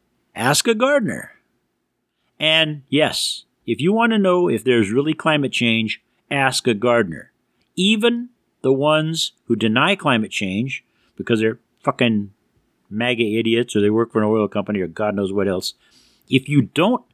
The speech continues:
put the words climate change in, and you ask them about their garden and how things are going, you'll find out that they'll say things like, "Well, you know, my summer plants are lasting,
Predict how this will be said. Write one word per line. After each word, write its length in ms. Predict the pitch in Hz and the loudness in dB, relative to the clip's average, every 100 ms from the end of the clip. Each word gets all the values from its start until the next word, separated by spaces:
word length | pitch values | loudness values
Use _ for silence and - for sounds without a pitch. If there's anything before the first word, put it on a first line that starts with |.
| _ _ _ | _ _ _
put 180 | 185 - | -2 2
the 80 | |
words 260 | 147 151 127 | 2 2 0
climate 360 | - 165 160 120 | -2 -2 -2 -2
change 320 | 123 107 90 | 0 0 -2
in, 220 | 95 98 _ _ - - | -6 -8 _ _ -20 -8
and 100 | 107 | -4
you 100 | 110 | -2
ask 260 | 135 156 | -2 0
them 80 | 165 | -2
about 260 | 151 147 139 | 0 0 2
their 120 | 117 | 0
garden 520 | 110 175 160 - 90 | 2 0 0 -4 -14
and 140 | 101 98 | -12 -4
how 160 | 120 | -4
things 260 | 127 143 127 | -2 -2 0
are 60 | 127 | 0
going, 400 | 185 117 92 101 _ _ _ _ | 0 0 -2 -8 _ _ _ _
you'll 200 | - 185 | -2 -2
find 340 | 247 202 170 170 | 0 0 2 2
out 320 | 233 208 - | 0 -2 -4
that 120 | - | -6
they'll 160 | 147 151 | -2 0
say 240 | - 143 | 2 0
things 300 | 135 143 120 | 2 0 2
like, 320 | 127 120 - _ _ _ _ _ _ | 2 2 -2 _ _ _ _ _ _
"Well, 280 | 156 226 247 | -2 0 2
you 120 | 220 | 0
know, 520 | 214 254 233 233 247 - | 2 2 2 0 -2 -2
my 140 | 156 | 0
summer 380 | - 220 262 233 | 2 2 2 0
plants 460 | 196 185 220 220 - | 0 0 0 0 0
are 60 | |
lasting, 720 | 139 185 208 - 160 143 131 | 2 2 0 -2 -4 -4 -8